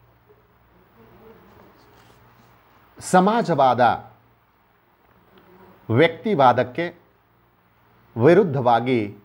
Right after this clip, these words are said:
ಬೆಳೆದು ಬಂದಂತಹ ಸಮಾಜವಾದ ಸಿದ್ಧಾಂತ ಅತ್ಯಂತ ಪುರಾತನ ರಾಜಕೀಯ ಸಿದ್ಧಾಂತ ಅಂತಂದು ಹೇಳಬಹುದಾಗಿದೆ. ಅಂದ್ರೆ ಸಮಾಜವಾದ ಅಂತಕ್ಕಂತಹ ಪರಿಕಲ್ಪನೆ,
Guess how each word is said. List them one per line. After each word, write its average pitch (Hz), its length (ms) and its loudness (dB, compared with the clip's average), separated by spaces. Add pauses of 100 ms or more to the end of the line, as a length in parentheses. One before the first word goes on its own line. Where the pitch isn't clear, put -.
(160)
ಬೆಳೆದು 165 360 0
ಬಂದಂತಹ 120 840 -6 (600)
ಸಮಾಜವಾದ 156 680 0
ಸಿದ್ಧಾಂತ 110 640 -8 (920)
ಅತ್ಯಂತ 220 540 -6
ಪುರಾತನ 156 680 0
ರಾಜಕೀಯ 123 580 -4 (360)
ಸಿದ್ಧಾಂತ 120 520 -8
ಅಂತಂದು 110 360 -8
ಹೇಳಬಹುದಾಗಿದೆ. 101 920 -4 (1160)
ಅಂದ್ರೆ 123 520 -2 (260)
ಸಮಾಜವಾದ 123 680 0
ಅಂತಕ್ಕಂತಹ 127 800 -6
ಪರಿಕಲ್ಪನೆ, 120 840 -6